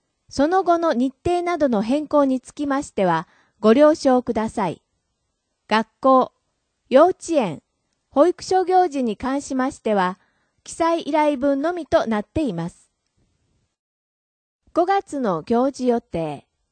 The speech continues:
五月一日、壱岐市消防団結団式。九時から十二時まで、壱岐文化ホールにて。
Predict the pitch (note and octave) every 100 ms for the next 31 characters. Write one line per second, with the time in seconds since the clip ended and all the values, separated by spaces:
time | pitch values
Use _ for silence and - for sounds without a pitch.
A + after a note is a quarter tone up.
0 | _ _ _ - F4+ F#4+ - G#3+ E3 -
1 | C#4 C#4+ B3 - - G3+ - _ _ _
2 | _ _ _ _ _ - B3 E4+ E4+ -
3 | F#3 - _ - D4 F4+ F4+ F4+ D4 G#3
4 | F#3 D#3+ C4 C4 E4 D#4+ D4 C#4+ - -
5 | E3+ - _ _ _ _ _ _ _ -
6 | F#4 F4 E4+ F#3+ F3 D3 - _ _ G#3
7 | D#4 F4 E4 B3 G#3+ E3 D3+ B2 _ _
8 | _ _ _ _ _ - B3+ G#3+ F#3 -
9 | A#3 E4+ F4 F4+ F4 E4 B3 G3 F#3 -
10 | E3